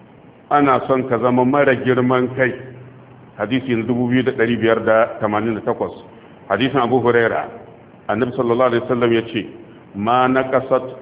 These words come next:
sadaqatun min malin." Amma a riwayar Abu Kabshata fa,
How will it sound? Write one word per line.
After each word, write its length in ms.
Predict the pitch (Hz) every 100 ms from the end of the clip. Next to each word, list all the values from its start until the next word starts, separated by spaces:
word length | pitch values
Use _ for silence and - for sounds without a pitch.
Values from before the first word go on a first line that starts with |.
| - -
sadaqatun 640 | 127 120 - 131 127 131 113 107 107
min 160 | 120 123
malin." 800 | 120 123 123 120 117 117 123 104 95 - - - - - - -
Amma 220 | 110 120 139
a 80 |
riwayar 400 | 120 117 131 127 110
Abu 220 | 113 117
Kabshata 600 | 117 110 98 - 135 139 110
fa, 300 | 110 90 -